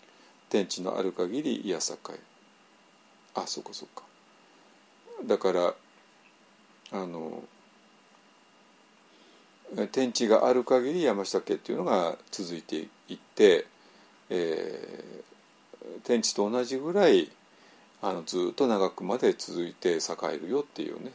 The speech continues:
栄え。ね。で、それで、仏実ってね、仏法を太陽と、あの、例えてるわけですね。そして、えー、太陽が、あの、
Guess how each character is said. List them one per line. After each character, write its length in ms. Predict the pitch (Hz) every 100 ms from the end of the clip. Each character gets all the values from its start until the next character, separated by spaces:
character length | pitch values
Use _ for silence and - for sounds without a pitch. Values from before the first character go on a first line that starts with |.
| -
栄 60 | - - 76 - - _ _ _ _ _ _ _ _ _ _ _ _
え。 40 | 120
ね。 60 | - - - - - _ _ _ _ _ _ _ _ _ _ -
で、 60 | -
そ 120 | 180
れ 80 | 175
で、 420 | 170 147 107 - - _ -
仏 320 | 110 110 117
実 340 | 104 104 - 101
っ 40 |
て 160 | - 110
ね、 160 | 143 - -
仏 160 | 110 104
法 160 | - 101
を 40 |
太 220 | 90 117 110
陽 140 | 85
と、 180 | - 76 - _ _ _ _ -
あ 160 | 92
の、 260 | 85 78 - - - - - - - -
例 260 | 101 98 87
え 40 |
て 100 | -
る 100 | -
わ 80 | -
け 80 | -
で 80 | 87
す 80 | 107
ね。 140 | 156
そ 160 | - 147
し 80 | -
て、 500 | - 170 123 104 - - - - - - _ -
え 540 | 98 90 85 87 85
ー、 60 | 107
太 240 | - 92
陽 260 | 87 85 87
が、 480 | - 143 101 85 - - - _ _ _
あ 40 | 90
の、 240 | 82 90